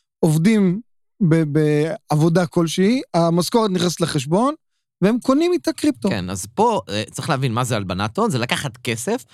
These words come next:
Speaker 2: שהופק תוך כדי ביצוע עבירה, ומנסים להכניס אותו לתוך המערכת הפיננסית הרגילה. אז ברור שאם הוצאתי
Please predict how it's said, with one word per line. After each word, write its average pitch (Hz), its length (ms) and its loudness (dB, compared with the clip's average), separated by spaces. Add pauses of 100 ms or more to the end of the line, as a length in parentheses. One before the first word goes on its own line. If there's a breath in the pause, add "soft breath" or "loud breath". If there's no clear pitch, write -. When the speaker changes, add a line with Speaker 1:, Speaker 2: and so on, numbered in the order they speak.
(180 loud breath)
Speaker 2:
שהופק - 640 -2
תוך 160 240 -4
כדי 131 260 -2
ביצוע 123 400 -2
עבירה, 104 420 -2 (480 soft breath)
ומנסים 131 440 -2
להכניס 240 300 -2
אותו 196 140 -2
לתוך 170 380 -2
המערכת 165 460 -2
הפיננסית 139 540 -4
הרגילה. 104 420 -2
אז 85 120 -6
ברור 147 360 -2
שאם 110 160 -8
הוצאתי 151 320 -6